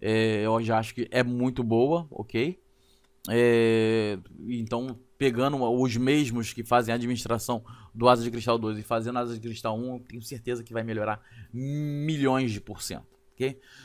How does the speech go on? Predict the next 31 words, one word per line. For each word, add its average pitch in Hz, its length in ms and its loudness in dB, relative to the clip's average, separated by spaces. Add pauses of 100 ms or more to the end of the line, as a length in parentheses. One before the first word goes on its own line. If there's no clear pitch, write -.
(120)
Vamos 156 160 0
lá. 110 360 -2
Lembre-se 185 480 2
sempre, 104 460 0
mais 165 380 2
do 180 100 -2
que - 120 -8
uma 170 140 -4
moderação 147 880 -2
ou 147 220 -4
uma 156 140 -6
administração 135 720 -6
de 143 80 -8
jogo, 101 320 -6
queremos 131 340 -2
ser 160 140 -2
parceiros 135 800 -6 (280)
e 190 80 0
amigos 156 500 0
de 113 120 -4
todos 160 480 -2
vocês 127 600 -4 (380)
nesse 123 360 -4
jogo 120 380 -2
que 120 120 -10
todos 147 360 -4
nós 139 280 -2
amamos. 104 500 -4
Estamos 131 420 -8
todos 156 280 -6
ansiosos 127 640 -4